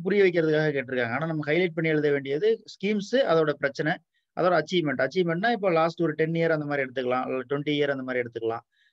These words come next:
ஓகேங்களா? So, நம்ம நீத்தி ஆயோகோட report இருக்கு இல்லையா, அதே போதும். So, அதனாலதான் சொல்றது, நீத்தி ஆயோக், யோஜனா, குருஷேத்ரால தான் வந்து நமக்கு யூ பி எஸ் சி மெயின்ஸுக்கு, ஜ-, ஜெனரலுக்கும் சரி, அல்லது வந்து அந்த மாதிரி optional இதுக்கும்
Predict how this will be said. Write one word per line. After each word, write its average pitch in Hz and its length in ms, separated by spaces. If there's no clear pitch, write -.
ஓகேங்களா? 123 380
So, 131 180
நம்ம 131 160
நீத்தி - 20
ஆயோகோட 143 520
report 123 360
இருக்கு 113 180
இல்லையா, 113 260
அதே 113 200
போதும். 107 300
So, 123 220
அதனாலதான் 127 500
சொல்றது, 135 340
நீத்தி 123 240
ஆயோக், 123 280
யோஜனா, 127 460
குருஷேத்ரால 120 920
தான் 170 220
வந்து 147 180
நமக்கு 110 600
யூ 131 180
பி 131 80
எஸ் 127 120
சி 139 300
மெயின்ஸுக்கு, 160 560
ஜ-, 123 460
ஜெனரலுக்கும் 147 420
சரி, 165 300
அல்லது 165 280
வந்து 143 220
அந்த 139 140
மாதிரி 135 260
optional 131 480
இதுக்கும் 175 280